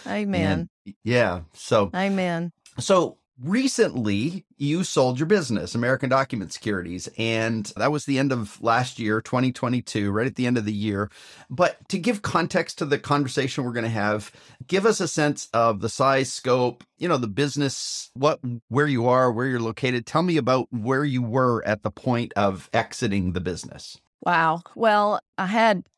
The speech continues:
Speaker 1: starting with employees, had the best, the best team in the world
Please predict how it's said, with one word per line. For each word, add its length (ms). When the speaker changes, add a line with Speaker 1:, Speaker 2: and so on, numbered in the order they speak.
Speaker 1:
starting 320
with 140
employees, 560
had 220
the 320
best, 640
the 480
best 400
team 380
in 440
the 240
world 600